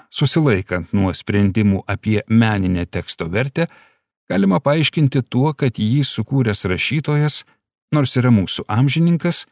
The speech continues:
vis dėlto kone nepriekaištingai atstovauja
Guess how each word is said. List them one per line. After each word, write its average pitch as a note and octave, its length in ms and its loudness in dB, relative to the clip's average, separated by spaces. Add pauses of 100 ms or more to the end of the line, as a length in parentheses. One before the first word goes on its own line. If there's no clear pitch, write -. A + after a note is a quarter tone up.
(440)
vis F3 200 0
dėlto E3+ 320 2
kone D3 460 0
nepriekaištingai D#3 1040 0
atstovauja G2+ 800 0